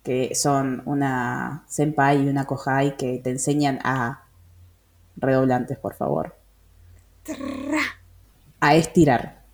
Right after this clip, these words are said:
Speaker 2: Estirar.
Speaker 1: Y hay como un ship, hay como un ship yuri de fondo.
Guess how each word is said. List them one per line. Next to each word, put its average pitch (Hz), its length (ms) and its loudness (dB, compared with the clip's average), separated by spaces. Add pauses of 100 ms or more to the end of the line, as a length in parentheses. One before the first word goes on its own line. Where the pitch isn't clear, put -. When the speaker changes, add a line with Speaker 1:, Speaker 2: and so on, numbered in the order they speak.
Speaker 2:
Estirar. 262 520 -4 (200)
Speaker 1:
Y 160 100 6
hay 160 120 8
como 160 180 6
un 165 80 6
ship, - 420 4 (340)
hay 170 100 8
como 165 160 6
un 165 60 6
ship 160 260 2
yuri 147 300 8
de 127 100 4
fondo. 123 640 2